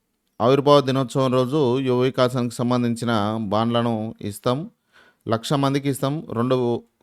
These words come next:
కేటగిరీలకు సంబంధించి యాభై వేల కేటగిరీ, లక్ష రూపాయల కేటగిరీలో మొత్తం లక్ష మందిని ఎంపిక చేసి వాళ్ళకు సంబంధించి రిజల్ట్ ప్రకటిస్తామని చెప్పారు.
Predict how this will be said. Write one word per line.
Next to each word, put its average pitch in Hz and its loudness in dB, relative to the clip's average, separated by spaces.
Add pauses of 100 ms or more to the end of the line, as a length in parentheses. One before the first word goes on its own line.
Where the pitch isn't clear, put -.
కేటగిరీలకు 120 0
సంబంధించి 107 -4
యాభై 110 4
వేల 123 4
కేటగిరీ, 120 -2 (180)
లక్ష 113 -4
రూపాయల 123 0
కేటగిరీలో 117 -2
మొత్తం 135 0
లక్ష 120 -2
మందిని 120 0
ఎంపిక 113 -2
చేసి 117 0
వాళ్ళకు 127 0 (600)
సంబంధించి 131 0 (260)
రిజల్ట్ 127 0
ప్రకటిస్తామని 120 -2
చెప్పారు. 101 -4